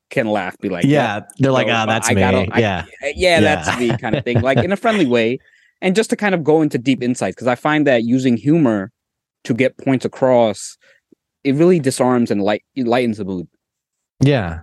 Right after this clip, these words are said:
Speaker 2: no, right. And, and, you know, I, I, I personally, I really love LinkedIn. There's a lot of great content there, but there is a,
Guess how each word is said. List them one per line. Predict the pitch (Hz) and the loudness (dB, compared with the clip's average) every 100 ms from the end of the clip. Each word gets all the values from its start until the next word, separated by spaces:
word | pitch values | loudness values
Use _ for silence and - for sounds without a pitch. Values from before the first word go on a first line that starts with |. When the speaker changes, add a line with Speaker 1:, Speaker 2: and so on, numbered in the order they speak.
| _ - | _ 0
Speaker 2:
no, | 135 127 | 2 2
right. | 120 135 123 120 | 2 2 2 2
And, | 127 123 123 - | 2 2 0 -2
and, | 113 127 123 123 - | 0 2 2 0 -4
you | - - 113 | -14 -4 0
know, | 165 135 | 2 2
I, | 131 - | 0 0
I, | 139 - | -2 0
I | 139 156 | 0 0
personally, | 165 226 185 | -2 -2 0
I | 123 | 2
really | 127 123 | 2 4
love | 123 127 | 2 2
LinkedIn. | 131 120 131 | 0 2 0
There's | 120 107 | 0 2
a | |
lot | 120 | 0
of | 110 | 0
great | 107 104 | -2 -2
content | 107 104 113 113 | -2 0 0 0
there, | 120 117 | 2 2
but | 104 104 104 - - - - - | 0 -2 -4 -12 -16 -16 -6 2
there | 107 123 | 2 4
is | 127 135 135 135 127 - - _ | 4 4 4 2 0 -2 -6 _
a, | 113 110 110 107 107 104 104 101 | 0 0 2 0 0 2 2 2